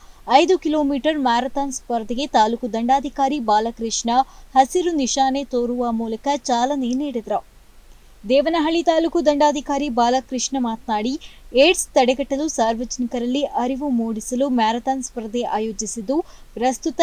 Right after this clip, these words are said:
ಎಚ್ ಐ ವಿ ಸೋಂಕನ್ನ ವಾಸಿ ಮಾಡಲು ಔಷಧಿಗಳಾಗಲಿ ಅಥವಾ ಎಚ್ ಐ ವಿ ಸೋಂಕನ್ನ ಬಾರದಂತೆ ತಡೆಗಟ್ಟಲು ಲಸಿಕೆಯಾಗಲಿ ಲಭ್ಯವಿಲ್ಲ.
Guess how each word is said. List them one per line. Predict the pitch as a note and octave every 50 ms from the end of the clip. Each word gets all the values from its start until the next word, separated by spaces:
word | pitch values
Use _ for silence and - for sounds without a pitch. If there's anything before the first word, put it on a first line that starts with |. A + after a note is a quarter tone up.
| D#4+ C#4+ A#3+
ಎಚ್ | A#3+ - - C#4+ D4
ಐ |
ವಿ | C4+ D4
ಸೋಂಕನ್ನ | C#4+ - - B3+ A#3+ A#3+ A#3+ B3+ A#3+ B3 C4+
ವಾಸಿ | C4+ A#3 A3+ A3 A3+ A3 - B3+
ಮಾಡಲು | A#3 A#3 A3+ G#3+ A3+ A3+ B3+ C#4 C4+
ಔಷಧಿಗಳಾಗಲಿ | A3+ A3+ A#3 A3+ - C4 A3 A#3+ G#3 A3+ A3 G#3+ G#3 G#3 G#3 A3+ A3+ B3 C4+ C4 - - - - - -
ಅಥವಾ | A#3 A#3 D4 C#4 D#4 D4
ಎಚ್ | C4+ B3+ - -
ಐ | D#4 D4+
ವಿ | C#4 D#4
ಸೋಂಕನ್ನ | - - C4+ B3+ A#3+ - C4 B3 C4 C4
ಬಾರದಂತೆ | G#3 A#3 A3+ A#3 A3+ A#3+ A3+ B3 A#3+ A#3 C#4 C#4
ತಡೆಗಟ್ಟಲು | - A#3 G#3+ G#3 A3+ G#3+ A3+ - - A#3 B3 C4
ಲಸಿಕೆಯಾಗಲಿ | B3 G#3+ G#3 G#3 - C4+ A#3 - B3+ A#3 A3 G3+ A3+ A3 A#3+ C4
ಲಭ್ಯವಿಲ್ಲ. | B3 A#3 A3+ G#3+ B3 C4+ C4 G#3+ G#3+ G#3+ A3